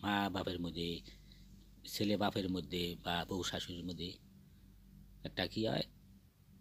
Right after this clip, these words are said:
মন মালিন্য হয়ে যায়, অশান্তি লাগে, সংসারটা সেপারেট হয়ে যায়।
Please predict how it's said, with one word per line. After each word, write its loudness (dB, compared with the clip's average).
মন 10
মালিন্য 8
হয়ে 2
যায়, 6
অশান্তি 4
লাগে, 4
সংসারটা 0
সেপারেট 4
হয়ে -4
যায়। -4